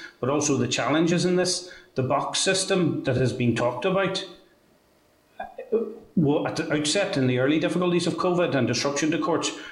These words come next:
there was a suggestion that the Public Prosecution Service would allow the defence access to that to share papers, let alone technology or, uh, orientated evidence. But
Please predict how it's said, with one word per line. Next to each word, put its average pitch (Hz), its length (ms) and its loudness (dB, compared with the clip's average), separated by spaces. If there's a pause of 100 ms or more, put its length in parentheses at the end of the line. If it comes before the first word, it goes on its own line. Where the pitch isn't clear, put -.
(160)
there 131 80 0
was 135 160 2
a 135 60 0
suggestion 143 580 0
that - 120 0
the - 60 0
Public 123 300 0
Prosecution 127 540 0
Service 123 480 0 (320)
would 135 200 4 (220)
allow 127 360 4 (260)
the 127 140 2
defence 131 320 -2
access 127 540 -2
to 120 60 0
that 120 340 0 (480)
to - 100 -2
share 131 320 2
papers, 143 440 0 (800)
let 135 180 2
alone 127 320 4
technology 151 1000 0
or, 123 280 0 (440)
uh, 131 160 2 (120)
orientated 143 540 2
evidence. 156 440 0 (960)
But 139 340 -4